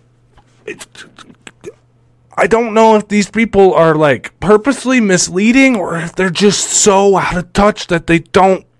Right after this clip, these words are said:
that they believe what they're saying. Holy shit. Progressives are the only ones that won seats last time. It's 'cause they ran on real advocacy for working class issues. Did they deliver?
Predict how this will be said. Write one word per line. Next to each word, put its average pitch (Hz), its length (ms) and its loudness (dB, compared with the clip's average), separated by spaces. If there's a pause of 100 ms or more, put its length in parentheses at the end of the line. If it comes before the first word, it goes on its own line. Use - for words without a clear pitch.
(280)
that 180 160 0
they 196 100 4
believe 220 380 0
what 202 120 -2
they're 175 100 -8
saying. 320 680 -4 (1300)
Holy 208 480 2
shit. - 720 -2 (720)
Progressives 226 680 -2
are 254 100 2
the 226 120 0
only 220 280 4
ones 220 340 2
that 185 220 2
won 202 360 2
seats 170 400 -2
last 139 320 0
time. 101 440 -4
It's - 80 -10
'cause 165 160 -2
they 175 100 4
ran 185 300 2
on 170 160 0
real 175 260 4
advocacy 180 640 0
for 165 160 0
working 165 340 2
class 165 380 0
issues. 143 640 -2
Did 120 160 -4
they 120 120 -4
deliver? 113 540 -4